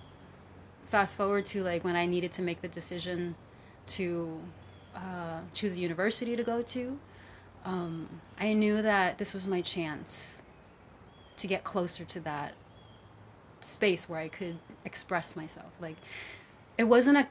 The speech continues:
again, like, at that point, it wasn't a conscious knowing yet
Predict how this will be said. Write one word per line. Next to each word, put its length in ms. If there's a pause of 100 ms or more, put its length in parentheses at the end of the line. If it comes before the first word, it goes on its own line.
(100)
again, 380
like, 180
at 100
that 140
point, 200
it 80
wasn't 240
a 40
conscious 460
knowing 580
yet 340